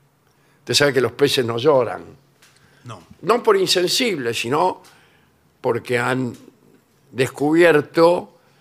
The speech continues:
Speaker 1: que llorar bajo el agua, eh, es superfluo.
Speaker 2: Sí. No, tendrían que inventar alguna, crear alguna forma de, de sequedad para llorar.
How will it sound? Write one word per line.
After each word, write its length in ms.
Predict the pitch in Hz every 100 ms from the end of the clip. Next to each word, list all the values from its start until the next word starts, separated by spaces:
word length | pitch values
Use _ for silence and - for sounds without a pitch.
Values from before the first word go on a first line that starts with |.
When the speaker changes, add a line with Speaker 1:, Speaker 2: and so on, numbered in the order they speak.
| _ _ _ _ _
Speaker 1:
que 280 | - 139 120
llorar 680 | 131 123 139 160 196 202 190
bajo 320 | 170 156 - 165
el 120 | 180
agua, 640 | 170 147 151 160 175 - - _ _ _ _ _ _ _ _ _ _ _
eh, 480 | 98 92 87 - - - _ _ _ _ _ _ _
es 140 | -
superfluo. 760 | - 139 135 104 82 - 76 -
Speaker 2:
Sí. 340 | - 165 120 101 _ _ _ _ _ _ _ _
No, 160 | 147 147
tendrían 340 | 151 170 202
que 300 | 175 160 143
inventar 540 | 143 147 147 147 175 175
alguna, 500 | 156 147 156 139 117
crear 460 | 151 160 185 196
alguna 380 | 120 131 147 139
forma 340 | 123 151 160 139
de, 320 | 123 113 104 -
de 160 | 123 127
sequedad 840 | - 139 120 139 151 175 123 98
para 200 | - 113
llorar. 420 | 101 110 98 90